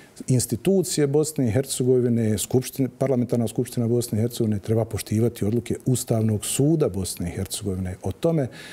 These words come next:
kako je Ustav vidio pitanje konstitutivnosti, odnosno kako je vidio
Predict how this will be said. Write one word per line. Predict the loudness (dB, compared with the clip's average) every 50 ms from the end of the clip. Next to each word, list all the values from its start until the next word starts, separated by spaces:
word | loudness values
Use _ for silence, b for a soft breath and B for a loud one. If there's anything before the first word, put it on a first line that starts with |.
| B B B B B -4
kako | 0 0 0 0 0 0 0 0 0 0 -2 -4
je | -2 -2 0 2
Ustav | 2 0 0 0 -2 -2 -2 -2 -2 -2
vidio | 0 2 2 2 4 4 4 4 4 2 -2 B B B B B _ 0
pitanje | 0 0 0 0 0 0 0 -2
konstitutivnosti, | -2 -4 -4 -4 -4 -6 -10 -14 -2 0 2 2 4 2 2 0 -2 0 0 0 0 B B B B 0
odnosno | 2 2 2 2 0 0 -2 -4
kako | -2 0 2 2 2 0 0 -2
je | -2 0
vidio | 0 0 0 2 2 2 2 2 -2